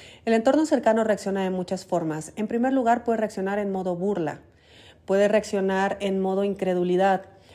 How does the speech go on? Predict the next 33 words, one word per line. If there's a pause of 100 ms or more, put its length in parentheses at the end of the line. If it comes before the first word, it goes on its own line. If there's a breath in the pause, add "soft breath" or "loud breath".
(160 soft breath)
puede
atacar,
por
supuesto,
y
puede
empezarte
a
difamar, (240 loud breath)
puede
empezar
a
reaccionar
de
muchas
formas
porque
no
entiende (420 loud breath)
cómo
alguien
que
es
parte
de
nosotros
ahora
está
pensando
y
está
actuando
diferente.